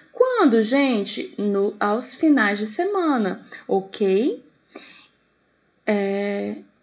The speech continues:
ok, gosto de assistir filmes lá no final de semana. E por último, sobre o que que eu falei? My aunt's house.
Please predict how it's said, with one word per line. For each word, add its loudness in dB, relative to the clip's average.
ok, -2
gosto 2
de 0
assistir -2
filmes -2
lá 0
no -4
final -4
de -6
semana. -4
E 10
por 4
último, 6
sobre 2
o 2
que 0
que -2
eu 4
falei? 2
My 2
aunt's 2
house. 0